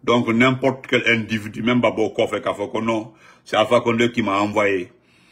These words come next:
Parce que ce qui me fait rire aussi, il y a certains qui me demandent d'oublier Alpha Condé, et puis à le cas, euh, oublions les vieux du R P G là. Maintenant, si tu demandes à quelqu'un d'oublier le, les vieux du R P G, mais donnez les noms des personnes qui sont censées remplacer ces vieux là.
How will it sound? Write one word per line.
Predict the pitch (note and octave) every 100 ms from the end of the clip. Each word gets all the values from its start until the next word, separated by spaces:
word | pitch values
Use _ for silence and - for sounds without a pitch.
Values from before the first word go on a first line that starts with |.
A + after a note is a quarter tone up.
| _ _
Parce | - A2+
que | C3+
ce | B2+
qui | D3 C#3+
me | B2
fait | A#2 B2+
rire | A#2+ A#2+ A2
aussi, | F#2+ A2 G2 -
il |
y |
a | G2 G#2
certains | A#2+ - C3+
qui | B2+ A2+
me |
demandent | F#2+ A2+ B2 A2+
d'oublier | G#2 A2 A2+
Alpha | G2+ -
Condé, | - A2 G2+ A#2+ B2+
et | F#2+
puis | -
à | G#2+
le | B2+ B2
cas, | - G#2+ C#3+ - - _ _ -
euh, | G#2+ G#2
oublions | B2 A#2+ A#2+ B2+
les | A#2 G#2
vieux | F2+ A2+ A2
du | F#2+
R | G#2 -
P | G#2
G | F2+ G2+
là. | F#2+ F2 -
Maintenant, | A#2 A#2+ B2 C3 A#2+
si | G2+ D#3+
tu | -
demandes | G#2+ A2+ A#2 G#2+
à | F#2+
quelqu'un | F#2 E2 G#2
d'oublier | F#2+ F#2+ F#2 G#2
le, | F#2
les | F2 F2+
vieux | E2+ G2
du | F#2
R | E2+
P | - F2
G, | E2 - _ - - _ -
mais | A#2+
donnez | A#2+ D3 D3+
les | B2+
noms | A2 A#2+
des | G#2+ G2+
personnes | - G#2+ A#2 G#2+
qui |
sont | G2 G2+
censées | F#2+ A2 G#2 A#2
remplacer | G2+ F#2+ G#2 G2 -
ces | - F2+
vieux | E2+ G2
là. | A2 -